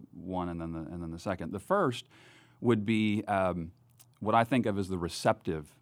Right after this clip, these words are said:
imagination. So that is that, that part of the ima-, that part of, the, of our minds that enables us as we're sitting here in a sound booth and,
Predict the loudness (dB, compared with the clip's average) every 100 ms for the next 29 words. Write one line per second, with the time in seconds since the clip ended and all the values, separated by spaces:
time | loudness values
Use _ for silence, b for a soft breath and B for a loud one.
0 | -8 -4 -2 -2 -6 -10 -10 -12 -12 -14
1 | b -8 0 4 4 4 4 4 4 2
2 | -2 -2 0 0 2 0 0 -2 -4 -6
3 | -4 -4 -2 -2 0 0 2 2 0 -2
4 | -6 -2 -2 -2 -2 -2 -4 -6 -6 -4
5 | -2 -2 0 0 2 0 -2 2 4 4
6 | 2 2 2 0 -4